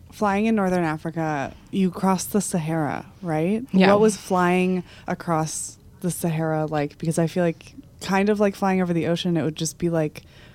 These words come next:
Speaker 1: a little bit of a lulling, we're by ourselves kind of feeling.
Speaker 2: Yeah, it was to-,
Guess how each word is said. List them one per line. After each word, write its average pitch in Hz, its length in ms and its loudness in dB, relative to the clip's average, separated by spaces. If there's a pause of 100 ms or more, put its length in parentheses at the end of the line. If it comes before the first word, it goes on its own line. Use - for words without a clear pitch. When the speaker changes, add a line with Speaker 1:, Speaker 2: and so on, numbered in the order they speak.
(180)
Speaker 1:
a - 40 -10
little 165 220 0
bit 160 160 0
of 156 180 -2
a 151 340 -2 (480)
lulling, 160 520 2
we're 156 140 2
by 156 260 0
ourselves 151 480 -4
kind 131 200 -8
of - 80 -12
feeling. - 460 -12
Speaker 2:
Yeah, 190 240 4
it - 120 4
was 214 160 2
to-, 214 200 4